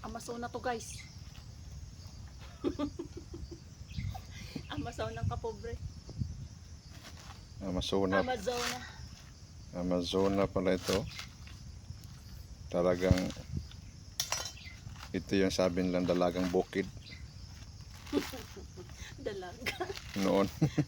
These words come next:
Speaker 1: Dalaga ba?
Speaker 2: <laughs> Noon. <laughs>
Speaker 1: Dalaga.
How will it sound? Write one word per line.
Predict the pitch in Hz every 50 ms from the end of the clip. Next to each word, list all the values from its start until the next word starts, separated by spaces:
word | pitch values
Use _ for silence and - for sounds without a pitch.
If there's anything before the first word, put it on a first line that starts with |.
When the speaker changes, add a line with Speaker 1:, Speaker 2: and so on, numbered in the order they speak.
| - 156 -
Speaker 1:
Dalaga | 247 240 240 233 233 208 196 185
ba? | - 214 -
Speaker 2:
<laughs> | - - - - - - - - - - -
Noon. | 104 104 101 107 107 101 104 - - - 185 - - -
<laughs> | 160 - - 151 - - - -
Speaker 1:
Dalaga. | - 202 190 - - - - - - -